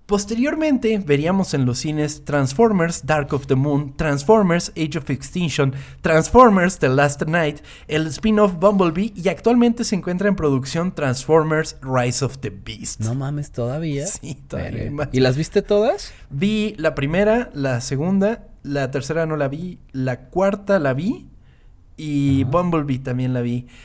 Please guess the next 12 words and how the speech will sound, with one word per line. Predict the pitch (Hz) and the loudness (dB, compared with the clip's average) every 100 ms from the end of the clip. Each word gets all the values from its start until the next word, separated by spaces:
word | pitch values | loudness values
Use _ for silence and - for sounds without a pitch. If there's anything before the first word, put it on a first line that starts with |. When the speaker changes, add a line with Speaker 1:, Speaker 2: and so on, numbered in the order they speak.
| - - - - - | -20 -20 -20 -20 -4
Speaker 1:
Que, | 185 175 - - - 165 | -2 -2 -4 -14 -14 -4
déjame | 190 233 185 | -2 0 -2
decirte, | 135 196 - 226 | -2 -4 -4 -4
Bumblebee | 220 151 208 247 254 269 370 - - - - - - - - | -4 -4 0 0 0 -4 -6 -14 -20 -20 -20 -20 -20 -18 -8
es | 135 | -4
grandiosa, | 165 143 131 139 95 | -2 0 0 0 -2
Speaker 2:
Ajá. | 123 | -4
Speaker 1:
¿eh? | 196 - - - - | -6 -14 -20 -14 -6
Es | 139 | -4
muy | 147 156 151 - | 2 4 4 2
Speaker 2:
¿Neta? | - | -2
Speaker 1:
chida. | 143 123 110 | -2 -2 -4